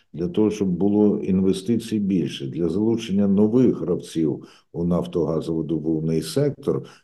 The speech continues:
враховуючи складні умови війни? Чи це треба відкласти на потім,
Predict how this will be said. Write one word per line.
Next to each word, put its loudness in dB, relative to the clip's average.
враховуючи -2
складні -4
умови 0
війни? 0
Чи -2
це 4
треба 4
відкласти 2
на 0
потім, -2